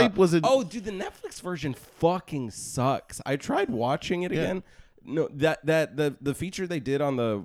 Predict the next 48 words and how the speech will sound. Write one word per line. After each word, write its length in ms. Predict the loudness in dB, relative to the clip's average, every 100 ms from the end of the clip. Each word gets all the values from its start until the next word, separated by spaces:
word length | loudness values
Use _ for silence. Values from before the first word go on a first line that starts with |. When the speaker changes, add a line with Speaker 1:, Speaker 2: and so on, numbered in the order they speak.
| -4
Speaker 2:
whatever 340 | -2 0 0 -2
millimeter 520 | -2 -2 0 -2 -4
film, 460 | -4 -4 -4 -6 0
I 40 |
Speaker 1:
Yeah. 140 | 2 2
Speaker 2:
can't, 140 | 0 -6
um, 480 | -4 -4 -4 -8 -12 -20 -20 -20 _ _ _
that 260 | -6 -6 -6
cuts 320 | -8 -8 -8
much 240 | -8 -6
better. 240 | -4 -2 -4 -8 -4
And 100 | -2
I 100 | 0
don't 140 | -2
even 140 | -4 -4
give 160 | -4 -6
a 40 |
shit 180 | -6 -4
about 220 | -4 -4
the 60 | -4
picture 380 | -4 -4 -6
quality 500 | -6 -4 -4 -4 -2
or 60 | -4
people 260 | -4 -6 -4
being 160 | -4
like, 160 | -4 -4
"Oh, 180 | -4 -2
it 20 | -2
looks 220 | -6 -2
so 180 | 0 0
much 300 | -2 -6 -4
better 240 | -4 -4
on 80 | -6
film." 260 | -4 -4 -2
Like, 140 | -6 -12 -20 _ _ _
I 140 | 0 0
can't 300 | -2 -4 -4
really 180 | -4 -6
detect 460 | -4 -2 -2 -2
the 80 | -4
difference. 480 | -2 -2 -4 -4 -4
I 200 | -4 -4
trust 520 | -4 -4 -2 -4 -6
people's 400 | -8 -4 -6 -4
taste. 380 | -6 -6 -8 -14 _
Speaker 1:
Yeah. 180 | 4 4
Speaker 2:
But 260 | 4 2 2
just 340 | -2 -2 -2